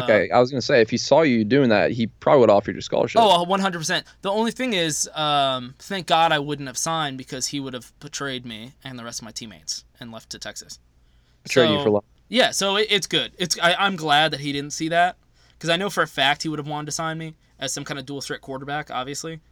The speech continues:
Speaker 2: But yeah, he's a traitor and makes out with his players, so I'm not too worried about it.
Speaker 1: Yeah, he's big into making out with his players.
Speaker 2: It's weird. It's, it is weird. And now
Speaker 1: It's
Speaker 2: that
Speaker 1: weird
Speaker 2: he's
Speaker 1: now that he left, but I
Speaker 2: Right.
Speaker 1: didn't hear you commenting on it when
Speaker 2: No.
Speaker 1: he was there.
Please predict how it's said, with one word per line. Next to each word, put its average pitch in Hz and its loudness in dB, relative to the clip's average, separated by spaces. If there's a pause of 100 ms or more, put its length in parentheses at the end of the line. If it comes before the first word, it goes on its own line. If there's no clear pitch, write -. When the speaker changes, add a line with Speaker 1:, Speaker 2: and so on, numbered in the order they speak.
(220)
Speaker 2:
But 175 -8
yeah, 143 0
he's 147 -8
a 160 -8
traitor 151 -2
and 131 -10
makes 135 -10
out 139 -6
with 123 -14
his 120 -16
players, 123 -8
so 120 -10
I'm 123 -10
not 120 -12
too 131 -12
worried 120 -12
about 113 -10
it. 117 -16 (600)
Speaker 1:
Yeah, 113 6
he's 110 6
big 175 6
into 175 6
making 123 4
out 101 4
with 80 0
his - -14
players. 98 4 (180)
Speaker 2:
It's - -2
weird. 131 -6 (180)
It's, 160 -6
it 160 -4
is 143 -6
weird. 120 -12
And - -2
now 214 2
Speaker 1:
It's 190 4
Speaker 2:
that - 6
Speaker 1:
weird 175 10
Speaker 2:
he's 160 6
Speaker 1:
now 151 8
that 147 8
he 120 6
left, 113 4
but 104 4
I 107 4
Speaker 2:
Right. 120 8
Speaker 1:
didn't 120 4
hear 120 2
you 113 0
commenting 107 2
on 98 0
it 73 -4
when 233 4
Speaker 2:
No. 247 6
Speaker 1:
he 180 6
was - 0
there. 85 -2